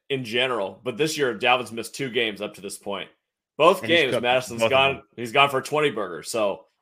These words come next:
Speaker 1: I'm,
Speaker 2: Yeah.
Speaker 1: I'm kinda torn. I get the Mitchell angle, too, so that might be a Sunday morning, uh, tinkering situation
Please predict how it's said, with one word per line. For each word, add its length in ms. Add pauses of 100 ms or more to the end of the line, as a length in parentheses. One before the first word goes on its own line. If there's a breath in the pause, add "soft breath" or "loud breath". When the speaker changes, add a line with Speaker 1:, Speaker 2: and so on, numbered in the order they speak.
(100)
Speaker 1:
I'm, 260
Speaker 2:
Yeah. 200
Speaker 1:
I'm 180
kinda 260
torn. 300
I 100
get 180
the 60
Mitchell 400
angle, 260
too, 300
so 360 (240)
that 100
might 180
be 80
a 140
Sunday 400
morning, 380
uh, 280
tinkering 560 (260)
situation 720